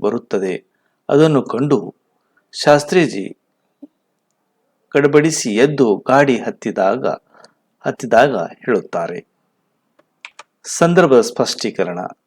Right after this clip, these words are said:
ಗಾಡಿ ಬರುವುದು ಇನ್ನೂ ಒಂದು ತಾಸು ಇದ್ದದರಿಂದ ಲೇಖಕರು ಅಲ್ಲಿಂದ ಕಲ್ಲಿನ ಮೇಲೆ ಕುಳಿತುಕೊಂಡಾಗ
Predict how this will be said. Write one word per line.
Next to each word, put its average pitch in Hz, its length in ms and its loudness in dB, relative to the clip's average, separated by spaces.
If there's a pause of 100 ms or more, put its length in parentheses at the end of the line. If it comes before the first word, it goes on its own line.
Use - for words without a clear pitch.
(180)
ಗಾಡಿ 160 420 4
ಬರುವುದು 127 580 4
ಇನ್ನೂ 123 280 -4
ಒಂದು 95 340 -4
ತಾಸು 104 600 -4 (1080)
ಇದ್ದದರಿಂದ 113 640 0 (220)
ಲೇಖಕರು 117 920 -2 (100)
ಅಲ್ಲಿಂದ 139 420 -2 (720)
ಕಲ್ಲಿನ 165 420 -2
ಮೇಲೆ 92 460 -8 (480)
ಕುಳಿತುಕೊಂಡಾಗ 120 800 -4